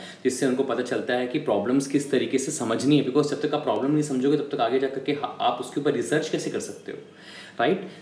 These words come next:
तो किस तरीके से problem समझनी है और किस तरीके से उसको address करना है, Right? कुछ नया find out करना है, कुछ नया research करना है,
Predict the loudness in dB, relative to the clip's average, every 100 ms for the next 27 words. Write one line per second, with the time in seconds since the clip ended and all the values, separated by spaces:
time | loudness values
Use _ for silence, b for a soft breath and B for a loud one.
0 | B 2 4 2 4 2 4 0 -2 2
1 | 2 4 2 0 -2 -2 2 2 2 0
2 | -2 0 0 0 -2 -4 -4 0 0 4
3 | 4 4 -2 -4 -6 -10 -14 -16 -16 -4
4 | 0 0 -2 B B -6 -4 0 4 6
5 | 4 0 0 0 0 -2 -2 -2 -4 -2
6 | -2 0 0 0 0 4 4 4 -4 -8
7 | -10 -12